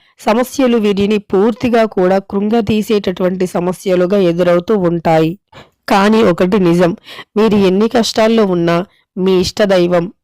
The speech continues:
మీరు నమ్ముకున్న దైవం మిమ్మల్ని వెనకుండి నడిపిస్తూ ఉంటుంది. ఎన్ని పెద్ద పెద్ద గండాలు ఎదురైనా, ఎన్ని పెద్ద పెద్ద సమస్యలు ఎదురైనా, ఆ ప్రతి సమస్య నుండి కూడా మిమ్మల్ని గట్టెక్కిస్తూనే ఉంటారు. మీరు నమ్ముకున్నటువంటి దైవం.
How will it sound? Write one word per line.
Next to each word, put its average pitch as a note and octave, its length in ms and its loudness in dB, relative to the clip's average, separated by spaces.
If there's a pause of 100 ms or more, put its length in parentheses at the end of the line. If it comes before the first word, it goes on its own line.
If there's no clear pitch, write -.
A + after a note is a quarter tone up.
మీరు F#3 220 0
నమ్ముకున్న G#3+ 640 0
దైవం F3+ 420 0 (340)
మిమ్మల్ని A#3+ 440 2
వెనకుండి G3 640 0
నడిపిస్తూ E3+ 500 -2
ఉంటుంది. E3 540 -2 (340)
ఎన్ని G3 280 0
పెద్ద F3 300 -2
పెద్ద E3 480 -2
గండాలు F3+ 400 0
ఎదురైనా, E3 640 0 (360)
ఎన్ని A3 300 0
పెద్ద F#3 360 -2
పెద్ద G#3 300 -2
సమస్యలు G3 600 -2
ఎదురైనా, E3 580 0 (380)
ఆ G3 140 2
ప్రతి F3 400 -2
సమస్య E3+ 500 -4
నుండి F3 340 0
కూడా F3 400 0 (320)
మిమ్మల్ని A3 600 0
గట్టెక్కిస్తూనే F3+ 840 -2
ఉంటారు. F3+ 580 2 (340)
మీరు F3 240 2
నమ్ముకున్నటువంటి F3 1040 -2
దైవం. E3 420 0